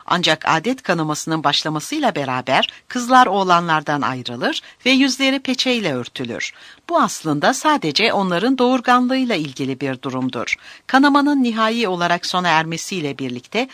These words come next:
kadınlar peçeyi çıkarmakta ve erkeklerin arasına karışmakta özgürdür.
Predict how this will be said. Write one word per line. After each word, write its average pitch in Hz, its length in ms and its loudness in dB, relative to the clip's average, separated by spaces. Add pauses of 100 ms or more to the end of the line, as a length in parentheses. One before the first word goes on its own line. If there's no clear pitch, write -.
(160)
kadınlar 262 500 4
peçeyi 220 400 -2
çıkarmakta 131 800 -4 (240)
ve 240 60 2
erkeklerin 233 640 2
arasına 220 380 2
karışmakta 208 640 -2
özgürdür. 208 800 -2